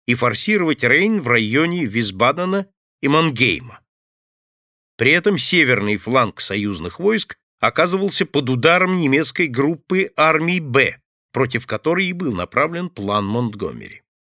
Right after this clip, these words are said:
Эйзенхауэр, рассмотрев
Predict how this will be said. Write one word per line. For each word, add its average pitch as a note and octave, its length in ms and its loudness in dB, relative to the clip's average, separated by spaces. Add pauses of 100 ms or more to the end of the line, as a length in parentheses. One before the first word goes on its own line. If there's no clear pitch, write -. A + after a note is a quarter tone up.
(420)
Эйзенхауэр, C3+ 840 0 (260)
рассмотрев C3 800 0